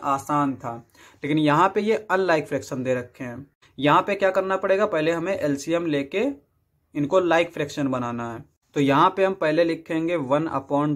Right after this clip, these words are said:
टू प्लस वन upon थ्री, इन दोनों को ऐड करना है, ठीक है। तो यहाँ पे ये जो दे रखा है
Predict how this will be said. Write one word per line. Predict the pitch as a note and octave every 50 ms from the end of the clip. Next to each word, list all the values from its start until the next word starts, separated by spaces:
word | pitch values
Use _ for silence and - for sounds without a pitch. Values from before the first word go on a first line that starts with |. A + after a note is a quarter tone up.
| C#3+ -
टू | C#3 C#3 D3 D#3+ D#3 - -
प्लस | C3+ C3 C3+ D#3+ D#3 - -
वन | C3+ C3 C#3 C#3+ D3+
upon | - C3+ - - C3+ C#3+ C#3+ C#3
थ्री, | - C3+ C3 C3
इन | C3 C#3 D3 D#3 C#3+
दोनों | C#3+ C#3 C3+ C#3 C#3+
को | C#3 - - - -
ऐड | C3 C#3 D3 C#3+ C#3+
करना | C#3 C3+ B2+ B2+ B2 A#2+ A#2+
है, | A#2+ B2
ठीक | - - G#3+ G#3+ F#3
है। | C3+ - - _ - - - - _ -
तो | D#3+
यहाँ | C#3+ C#3 C#3 C#3 F3 G3 G#3
पे | G#3+ G#3+ G3
ये | G3+ G3+ G#3 G#3 G#3 G#3 G#3 F3+ - - _ _ _ _ E3
जो | C#3+ F3+ F3
दे | C#3+ C3+ D#3+ F3+
रखा | F3 D#3+ - - - D#3 C3+ C3 C3
है | B2+ C#3 F3